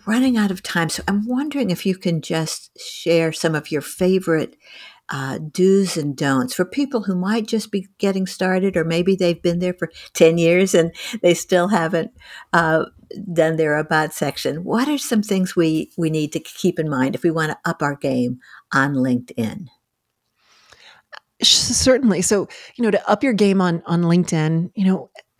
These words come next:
Speaker 2: really the LinkedIn is foundational and it represents you. So absolutely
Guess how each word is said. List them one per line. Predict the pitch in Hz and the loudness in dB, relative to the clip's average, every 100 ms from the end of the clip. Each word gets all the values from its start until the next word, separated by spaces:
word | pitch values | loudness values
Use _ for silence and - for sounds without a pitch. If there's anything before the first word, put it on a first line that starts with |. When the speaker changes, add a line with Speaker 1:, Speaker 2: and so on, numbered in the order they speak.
| - | -10
Speaker 2:
really | 214 226 302 214 175 - _ - | -4 0 4 4 4 0 _ -2
the | 208 226 | 2 4
LinkedIn | 269 285 254 | 4 2 2
is | 214 202 | 2 0
foundational | 175 160 147 143 - 135 143 - _ - - - - | -2 -4 -4 -6 -6 -6 -10 -14 _ -20 -20 -20 -2
and | 190 190 185 185 190 - - | 4 6 6 4 0 -4 2
it | 190 | 2
represents | 190 185 185 175 151 156 - | 4 2 4 2 2 2 0
you. | - 175 - - - - | -4 -8 -12 -20 -20 -4
So | - 226 202 190 - | 2 6 6 4 4
absolutely | 233 262 - 214 196 165 180 165 | 4 6 4 6 6 6 2 2